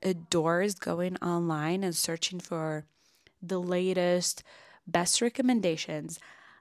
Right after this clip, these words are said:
I used to do that first on YouTube.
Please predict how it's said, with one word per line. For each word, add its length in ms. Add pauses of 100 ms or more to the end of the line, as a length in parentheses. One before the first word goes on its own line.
(140)
I 240
used 460
to 140
do 260
that 220
first 380
on 80
YouTube. 640